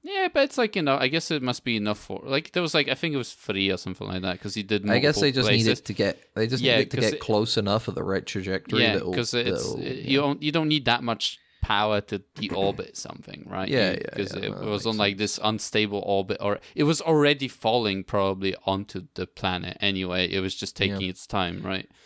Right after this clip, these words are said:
Speaker 1: So they
Speaker 2: Yeah,
Speaker 1: just
Speaker 2: speed
Speaker 1: sped
Speaker 2: it
Speaker 1: it
Speaker 2: up.
Speaker 1: up a little bit, you know?
Speaker 2: Yeah.
Speaker 1: Uh,
Speaker 2: Uh, he meets a big Gorn in there and he fights it and it's really strong. And then Nurse Chapel comes up behind him and helps him by,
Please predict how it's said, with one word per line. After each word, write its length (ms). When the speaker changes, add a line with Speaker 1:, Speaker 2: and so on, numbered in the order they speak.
Speaker 1:
So 100
they 80
Speaker 2:
Yeah, 80
Speaker 1:
just 200
Speaker 2:
speed 100
Speaker 1:
sped 100
Speaker 2:
it 40
Speaker 1:
it 100
Speaker 2:
up. 0
Speaker 1:
up 180
a 40
little 240
bit, 200
you 160
know? 220
Speaker 2:
Yeah. 880
Speaker 1:
Uh, 60
Speaker 2:
Uh, 320
he 320
meets 320
a 60
big 320
Gorn 220
in 120
there 300
and 80
he 60
fights 440
it 240
and 100
it's 220
really 260
strong. 640
And 240
then 220
Nurse 260
Chapel 380
comes 340
up 180
behind 360
him 180
and 260
helps 400
him 180
by, 240